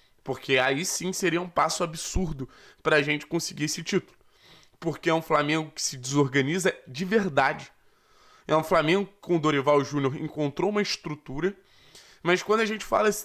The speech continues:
é, se desorganiza depois de tomar o gol, a gente fala das três fases do jogo. É um Flamengo que começa a atacar de maneira completamente aleatória.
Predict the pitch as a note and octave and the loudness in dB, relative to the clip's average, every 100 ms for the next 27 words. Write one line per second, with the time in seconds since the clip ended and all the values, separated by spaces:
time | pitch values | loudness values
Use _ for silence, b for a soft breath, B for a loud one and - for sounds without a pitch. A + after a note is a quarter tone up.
0 | _ - - C3+ C3+ C3 - - - B2+ | _ 0 4 6 6 4 -2 -12 -10 -8
1 | B2+ C#3 C3 C3 B2+ F3 D#3 - B2 C3 | -6 -6 0 0 0 -4 -6 -6 -6 -8
2 | - B2+ B2 A#2 - D#3 F3 b b b | -6 -4 -2 -4 -2 -2 -2 b b b
3 | b b C3+ C#3 F3 - F#3+ G3 F#3 - | b b -4 -2 -4 0 0 2 -2 0
4 | E3+ G3 - D#3+ F3 F3 E3 C#3+ B2+ C#3 | -2 -2 0 0 0 -4 -8 -8 -8 -10
5 | _ b b b b - C3+ - C3+ C#3 | _ b b b b -2 0 2 0 0
6 | - C3+ C3 - B2+ B2 - - F#3 E3 | -2 -2 0 0 0 0 0 -4 0 0
7 | D3+ D3+ C#3 C#3+ C#3+ D#3+ E3+ D#3+ C#3+ C#3 | 2 2 0 -2 -2 -2 0 -2 0 2
8 | C#3 C#3 - A#2+ C3 D#3 | 4 2 0 2 2 2